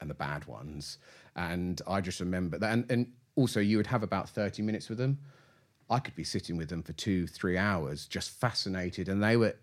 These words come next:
they, I had this ability for them to want to open up more and tell me more. And I remember coming home to my mum and dad saying,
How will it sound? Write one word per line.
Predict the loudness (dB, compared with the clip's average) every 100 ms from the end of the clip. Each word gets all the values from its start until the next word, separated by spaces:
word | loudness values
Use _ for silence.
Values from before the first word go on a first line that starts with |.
| -4
they, | -2 -2
I | -2 0
had | 2 2 2
this | -2 -2
ability | 0 2 2 0 -6 -6 -6
for | -6
them | -6 -4 -4 -4
to | -6
want | -6 -6
to | -4
open | -2 -2 -2
up | -4 0
more | 0 0
and | -2
tell | 0 0 2
me | 0 -4
more. | -6 -6 -6 -8 -20 -20 -6 2
And | 6
I | 6
remember | 8 8 8
coming | 8 6
home | 6 4
to | 4
my | 6
mum | 6
and | 6
dad | 4 4
saying, | 4 4 6